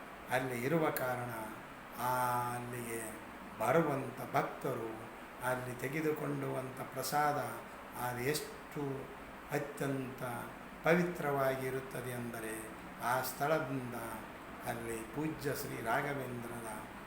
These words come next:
ಮಹಿಮದ, ಆ, ಪ್ರಸಾದವನ್ನು ತೆಗೆದುಕೊಂಡರೆ ಅವರಿಗೆ ಅದೆಷ್ಟು ಒಳ್ಳೆಯ ಕೊಡುಗೆ ಕೊಡುತ್ತದೆ ಎಂದರೆ ಹೇಳಲಿಕ್ಕೆ ಇಂತಿಷ್ಟೇ ಅಂತ ಲೆಕ್ಕ ಅಲ್ಲ. ಮುಖ್ಯವಾಗಿ ಪ್ರತಿಯೊಂದು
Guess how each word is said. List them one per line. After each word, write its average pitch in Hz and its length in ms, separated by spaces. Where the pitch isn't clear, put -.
ಮಹಿಮದ, 131 440
ಆ, 127 100
ಪ್ರಸಾದವನ್ನು 135 680
ತೆಗೆದುಕೊಂಡರೆ 123 720
ಅವರಿಗೆ 110 460
ಅದೆಷ್ಟು 117 520
ಒಳ್ಳೆಯ 139 460
ಕೊಡುಗೆ 147 280
ಕೊಡುತ್ತದೆ 120 540
ಎಂದರೆ 113 500
ಹೇಳಲಿಕ್ಕೆ 117 680
ಇಂತಿಷ್ಟೇ 143 500
ಅಂತ 110 460
ಲೆಕ್ಕ 110 240
ಅಲ್ಲ. 98 320
ಮುಖ್ಯವಾಗಿ 120 760
ಪ್ರತಿಯೊಂದು 120 840